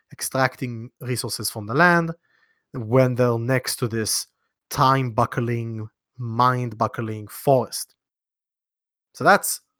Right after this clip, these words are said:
one setting. The other setting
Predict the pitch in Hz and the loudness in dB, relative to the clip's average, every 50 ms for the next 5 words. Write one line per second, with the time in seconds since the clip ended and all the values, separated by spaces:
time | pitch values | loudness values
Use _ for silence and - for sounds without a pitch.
0 | _ _ _ _ - 120 117 117 135 160 175 151 120 107 104 101 _ _ _ _ | _ _ _ _ -12 -8 0 4 8 8 8 8 6 2 -4 -10 _ _ _ _
1 | _ _ _ _ - - - - 120 - - - - - _ _ - - _ _ | _ _ _ _ -12 -6 -4 -2 -2 -2 -4 -10 -20 -20 _ _ -20 -20 _ _
2 | _ _ _ _ _ _ _ _ _ _ _ _ _ _ _ _ _ _ _ _ | _ _ _ _ _ _ _ _ _ _ _ _ _ _ _ _ _ _ _ _
3 | - 117 165 247 262 240 196 - - 160 131 - 135 123 120 147 185 | 0 6 8 8 8 8 6 6 4 2 2 2 0 -2 -2 -4 -8